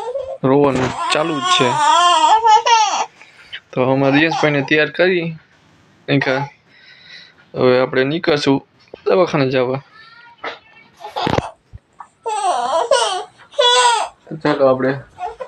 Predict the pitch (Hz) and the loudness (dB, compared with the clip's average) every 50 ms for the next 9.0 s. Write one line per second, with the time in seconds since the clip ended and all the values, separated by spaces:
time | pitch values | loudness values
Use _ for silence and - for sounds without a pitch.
0 | - _ - - _ - 151 147 139 139 - 175 180 202 190 165 160 143 135 - | -18 _ -20 -16 _ -2 0 2 2 2 2 0 0 0 2 2 0 0 -2 -2
1 | - 127 127 135 131 131 143 143 135 131 131 131 135 - - _ _ 320 330 349 | -4 -4 -4 -4 -4 -4 -2 -2 -2 -2 -2 -4 -6 -10 -14 _ _ -6 -6 -6
2 | 453 - 403 415 135 135 131 131 135 139 143 143 143 - 135 131 131 127 123 123 | -4 -4 -4 -4 -4 -2 -2 0 0 2 0 0 -2 -4 -4 -4 -4 -6 -6 -6
3 | - 127 123 123 - 131 123 120 123 147 156 160 165 156 131 - 135 127 135 - | -8 -10 -10 -6 -2 -2 -2 0 0 -2 -2 -2 -2 -2 -4 -4 -4 -4 -4 -6
4 | - - _ _ _ _ _ _ _ _ _ _ _ _ _ _ _ - - - | -10 -20 _ _ _ _ _ _ _ _ _ _ _ _ _ _ _ -20 -20 -14
5 | 139 135 131 127 120 - 147 139 135 135 - 131 127 127 - 160 170 180 175 160 | -8 -6 -4 -4 -2 0 0 0 0 0 -2 -4 -4 -2 -2 -2 -2 0 2 0
6 | 143 139 135 - 127 127 127 - 127 123 120 123 123 123 - - - - - - | 0 0 0 0 0 0 0 0 2 2 2 2 0 -4 -8 -16 -20 -20 -20 -20
7 | - 202 - - - - _ _ _ _ _ _ _ _ - 427 415 415 403 381 | -18 -16 -16 -16 -18 -18 _ _ _ _ _ _ _ _ -12 -10 -10 -10 -10 -14
8 | - _ _ _ _ _ - 131 131 139 143 143 135 131 131 127 127 131 127 | -16 _ _ _ _ _ -10 -6 -2 0 2 2 2 2 0 0 0 -2 -4